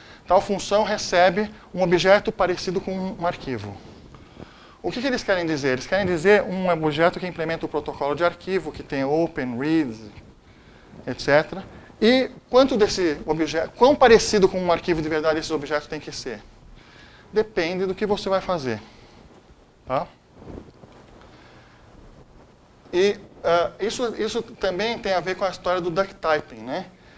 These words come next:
Que o que interessa é o comportamento e não o D N A do bicho. Não interessa se ele a-,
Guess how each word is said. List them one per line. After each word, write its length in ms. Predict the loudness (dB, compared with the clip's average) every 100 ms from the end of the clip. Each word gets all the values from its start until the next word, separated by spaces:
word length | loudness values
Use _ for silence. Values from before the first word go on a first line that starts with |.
| -20 -10
Que 80 | -8
o 40 |
que 80 | -4
interessa 560 | -2 2 2 2 -2
é 140 | -2 -2
o 20 |
comportamento 960 | -2 -6 -6 -4 -4 -2 -4 -8 -12 -8
e 120 | -6
não 200 | -2 -2
o 40 |
D 100 | -2 -4
N 120 | 2
A 100 | 2
do 140 | 2
bicho. 300 | -2 -4 -4
Não 80 | -4
interessa 340 | 2 4 2 2
se 120 | 2
ele 100 |
a-, 100 | 4